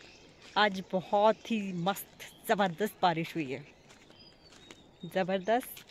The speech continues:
in the sense बहुत ही अच्छी बारिश हुई है। और यहाँ पर बारिश होते ही landslide शुरू हो जाते हैं। तो अब ये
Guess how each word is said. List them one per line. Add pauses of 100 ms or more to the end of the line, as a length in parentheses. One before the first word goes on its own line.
(320)
in
the
sense
बहुत
ही
अच्छी
बारिश
हुई
है। (920)
और
यहाँ (120)
पर (100)
बारिश
होते
ही (1000)
landslide
शुरू
हो
जाते
हैं। (3000)
तो
अब
ये